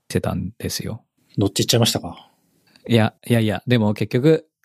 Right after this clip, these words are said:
Speaker 1: うん、悩んだ結果、いや、やっぱスリーだなっていうことで。<laughs>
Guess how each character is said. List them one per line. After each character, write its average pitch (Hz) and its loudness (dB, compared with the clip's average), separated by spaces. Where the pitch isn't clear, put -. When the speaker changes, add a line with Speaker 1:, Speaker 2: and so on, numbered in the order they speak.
Speaker 1:
う 117 -2
ん、 107 2
悩 120 4
ん 117 4
だ 101 2
結 98 -4
果、 131 0
い 113 0
や、 117 2
や 110 2
っ 107 -2
ぱ 120 0
ス 104 -4
リ 101 -2
ー 87 -2
だ - -8
な - -6
っ - -14
て - -10
い 90 -6
う - -8
こ 107 -2
と - -4
で。 - 0
<laughs> - 0